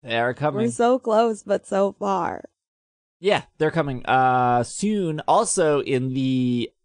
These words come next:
Speaker 1: newest anime, the forty twenty-second.
Speaker 2: The forty twenty-second.
Speaker 1: This is the twentieth. Ultra is twenty-first. The newest one that just debuted, uh, Guzma finally appears.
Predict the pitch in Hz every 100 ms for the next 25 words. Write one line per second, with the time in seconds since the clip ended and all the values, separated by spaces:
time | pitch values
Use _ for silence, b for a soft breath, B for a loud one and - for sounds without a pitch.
0 | - 127 160 214 208 - 113 110 101 92
1 | 92 98 90 87 67 - _ _ - 113
2 | 113 110 110 107 101 _ _ _ 120 120
3 | 117 117 - 262 - 233 - - - 185
4 | - 202 208 226 208 226 208 208 208 185
5 | 233 165 156 165 165 165 165 160 160 156
6 | - - _ _ - 131 143 - 151 143
7 | 139 139 139 131 85 123 120 - - _
8 | _ _ - 127 127 - 127 123 - -
9 | 104 120 131 127 - 131 120 113 110 117
10 | 104 113 110 104 - - 98 92 - 104
11 | 95 143 165 123 120 104 - 101 92 85
12 | 80 - 67 107 - -